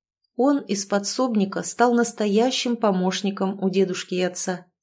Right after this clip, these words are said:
Ему доверяли и самостоятельную кладку, и штукатурку. Работа пошла быстрее. Он успевал и пиццу развозить.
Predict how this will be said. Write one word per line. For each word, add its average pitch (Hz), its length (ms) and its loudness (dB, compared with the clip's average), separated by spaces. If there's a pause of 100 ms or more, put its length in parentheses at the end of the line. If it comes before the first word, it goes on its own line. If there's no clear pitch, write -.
(160)
Ему 240 340 4
доверяли 254 480 6
и 233 60 2
самостоятельную 233 960 2
кладку, 202 640 -2
и 190 60 -12
штукатурку. 185 920 -6 (240)
Работа 202 440 0
пошла 196 360 -2
быстрее. 175 640 -2 (600)
Он 220 160 4
успевал 220 500 2
и 226 140 -4
пиццу 214 400 -2
развозить. 180 720 -2